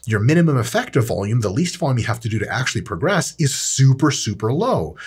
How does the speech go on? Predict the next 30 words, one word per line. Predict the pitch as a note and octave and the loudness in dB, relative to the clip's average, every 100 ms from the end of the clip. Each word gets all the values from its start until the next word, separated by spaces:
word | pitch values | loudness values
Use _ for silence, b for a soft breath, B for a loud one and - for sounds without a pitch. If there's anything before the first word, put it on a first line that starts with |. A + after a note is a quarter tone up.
| B B B B B | B B B B B
It | - D3+ | -2 2
means | G3+ C4+ G3 | 4 4 2
two | - F#3 | 2 2
things. | - G#3 C3+ - | 4 2 2 0
One, | A2+ F3+ B2+ C#3 B B B | 0 2 2 0 B B B
you | A#2 C3 | 2 2
can't | C3+ - A3 C4+ | 2 -4 -2 -2
train | C#4 - - E3 | -2 -2 2 4
a | C3+ | 4
lot | G2+ A2 A2 - - - | 2 0 0 -6 -12 -6
and | G2 F#2+ | -4 0
get | G#2 | -2
a | D#2 | 0
benefit | G2 G2+ - E2+ - | -2 -2 -6 -10 -6
or | G2+ | -4
as | E2 | -4
big | F2 G#2 G2+ | -4 -4 -4
of | F2 | -6
a | F2 | -4
benefit | G2+ G2+ - F2 | -4 -4 -4 -6
as | F2 | -6
you | |
used | F#2 G3 - - | -2 -2 -2 -2
to, | G2 G2+ B B B | -4 -4 B B B
but | C3 C3 | -2 2
you | C3 | 0
can | - - A#3+ C#4+ | 0 -4 0 0
train | D4 - E3+ D3+ B2 | 0 2 2 2 2
very | A#2+ A2+ A2 | 2 2 2
little | G#2 F#3+ A3 C#3+ | 2 4 4 2